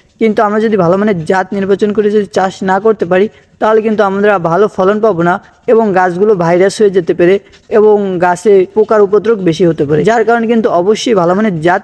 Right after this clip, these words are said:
নির্বাচন করে চাষ করতে হবে। দর্শকবৃন্দ, যে কোনো সবজি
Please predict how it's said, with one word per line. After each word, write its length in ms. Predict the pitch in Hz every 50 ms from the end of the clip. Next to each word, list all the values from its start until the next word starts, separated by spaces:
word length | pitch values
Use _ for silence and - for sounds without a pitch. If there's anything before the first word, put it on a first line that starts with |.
| 226
নির্বাচন 340 | 226 226 226 226 220 247 226 214 185
করে 140 | 185 175 202 214 - _ _ _ _ _
চাষ 140 | 208 185 160 - -
করতে 180 | 175 165 151 165 151
হবে। 160 | 147 139 147 147 - - 180
দর্শকবৃন্দ, 500 | 185 - - - 220 202 208 185 175 160 180 202 240 - _ _ _ 196 165 185
যে 80 | 403 392 -
কোনো 140 | 233 233 240 -
সবজি 220 | 262 247 214 226